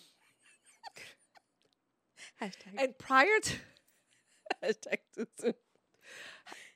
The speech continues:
Speaker 2: prior to our friendship leveling up, we were
Speaker 1: Level up. <laughs> Level up, level up. <laughs>
Speaker 2: we were, uh,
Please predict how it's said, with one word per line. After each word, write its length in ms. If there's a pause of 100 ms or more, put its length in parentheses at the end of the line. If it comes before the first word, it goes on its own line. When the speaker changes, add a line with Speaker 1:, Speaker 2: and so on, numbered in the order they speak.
(440)
Speaker 2:
prior 220 (260)
to 420 (260)
our 800 (600)
friendship 680
leveling 600
up, 240 (580)
we 320
were 400 (180)
Speaker 1:
Level 240
up. 160 (600)
<laughs> 640
Level 300
up, 80
level 200 (160)
up. 80 (240)
<laughs> 400
Speaker 2:
we 280
were, 680 (280)
uh, 300